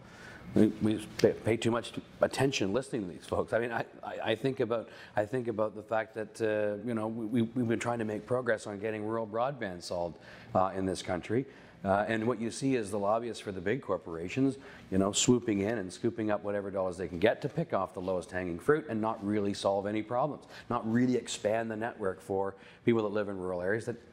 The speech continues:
desperately need rural broadband. This is part of our infrastructure as much as subways in Toronto or bridges and on our highways. This is crucial, but the lobbyists, they're always there. They're always there. Uh, it's, it's time for Ottawa politicians to, to,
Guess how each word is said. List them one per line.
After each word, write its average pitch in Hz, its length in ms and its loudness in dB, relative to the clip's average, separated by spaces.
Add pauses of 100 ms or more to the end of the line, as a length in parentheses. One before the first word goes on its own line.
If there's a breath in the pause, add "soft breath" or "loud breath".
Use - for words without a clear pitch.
(180)
desperately 110 500 4
need 95 300 -2
rural 101 200 0
broadband. 98 380 -4
This 113 160 -2
is 107 120 2
part 95 240 0
of 90 80 -4
our 87 100 0
infrastructure 98 540 -4
as 92 100 -6
much 104 220 -4
as 90 100 -6 (280 loud breath)
subways 101 500 6
in 92 100 -4
Toronto 101 420 0
or 92 340 -2
bridges 107 440 -2
and 95 160 -2 (300 loud breath)
on - 120 4
our 98 120 -2
highways. 104 500 -2
This 110 260 0
is 104 120 -2
crucial, 120 460 4 (260 loud breath)
but 107 80 0
the 107 100 2
lobbyists, 107 600 -2 (440)
they're 113 180 8
always 123 340 0
there. 85 280 2 (100)
They're 110 140 -2
always 113 300 -2
there. 82 280 -4 (640 loud breath)
Uh, - 140 8
it's, 120 300 2
it's 110 240 0
time 117 260 0
for 107 140 0
Ottawa 101 240 0
politicians 98 580 -4
to, 90 180 -2 (100)
to, 98 120 2